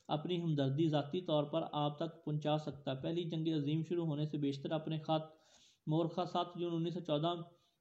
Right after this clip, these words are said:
में भी यही बात दोहराते हैं कि वो दियारे कदीम जर्मनी का सफ़र करने की ज़बरदस्त ख्वाहिश रखते हैं, ताकि इन्हें अपने साथ लेकर गोटे के मज़ार की ज़ियारत को जाएं। पहली जंग अजीम के दौरान ख़त व किताबत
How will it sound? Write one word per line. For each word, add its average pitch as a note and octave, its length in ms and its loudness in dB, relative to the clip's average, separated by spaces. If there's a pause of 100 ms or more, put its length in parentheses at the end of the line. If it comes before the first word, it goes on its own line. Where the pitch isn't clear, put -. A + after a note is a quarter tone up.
(100)
में E3 200 2
भी F#3+ 140 4
यही E3+ 260 4
बात E3+ 220 2
दोहराते D#3+ 400 0
हैं E3+ 200 -2
कि F#3 140 0
वो F3 180 4 (500)
दियारे D#3 460 4 (100)
कदीम D#3 420 4 (420)
जर्मनी D3+ 440 6 (460)
का E3+ 80 0
सफ़र F#3 280 0
करने E3 300 0
की F3 100 0
ज़बरदस्त D#3 560 2
ख्वाहिश D#3 480 2
रखते D3 340 -2
हैं, C#3 180 2 (280)
ताकि D#3 280 2
इन्हें F3 240 0
अपने D#3+ 220 0
साथ D#3+ 300 0
लेकर D#3 460 2
गोटे D3 340 0
के E3+ 100 -2
मज़ार C#3 360 2
की D#3+ 120 0
ज़ियारत D3 380 0
को D#3 80 0
जाएं। B2 320 -2
पहली D#3 300 0
जंग D#3 260 -2
अजीम D#3 340 2
के E3 120 -2
दौरान D3+ 280 0
ख़त D3+ 200 -6
व E3 60 -4
किताबत D3+ 360 0